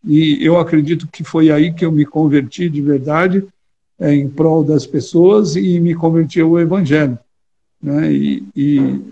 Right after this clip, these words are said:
partindo disso, dessas, dessa conversa com essa menina, que ela não tinha onde morar, é, eu decidi morar com pessoas. E conversei com a minha esposa, foi até interessante, né?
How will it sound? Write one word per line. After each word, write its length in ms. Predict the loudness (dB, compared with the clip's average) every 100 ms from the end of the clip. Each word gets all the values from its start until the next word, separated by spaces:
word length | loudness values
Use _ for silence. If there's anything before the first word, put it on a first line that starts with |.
| -6
partindo 480 | -2 -2 0 4 4
disso, 440 | 2 0 0 0
dessas, 760 | 0 0 0 -2 -2 -4 -14 -20 -20
dessa 440 | -12 0 0 0 -2
conversa 560 | 0 2 4 2 2
com 120 | -2 -2
essa 220 | -2 0
menina, 800 | 0 2 0 0 0 -2 -4 -8 _ _
que 160 | -2 0
ela 220 | 2 2
não 160 | 2 2
tinha 240 | 0 -2
onde 300 | 2 0 0
morar, 760 | -2 0 0 0 0 -2 -4 -12 _ _ _ _ _ _ _ _
é, 560 | -2 2 2 2 0 2
eu 140 | 2 4
decidi 440 | 2 2 -4 0
morar 360 | 2 2 2 0
com 200 | 0 0
pessoas. 800 | 0 2 2 2 0 -8 -14 -6
E 240 | -2 -2 -2
conversei 480 | 0 2 0 -2
com 140 | -2 -2
a 40 |
minha 180 | 0 0
esposa, 480 | -2 _ 2 4 2
foi 180 | -2 -4
até 280 | -2 -2 -2
interessante, 800 | -4 -2 -2 -4 -4 -4 -4 -6
né? 140 | -8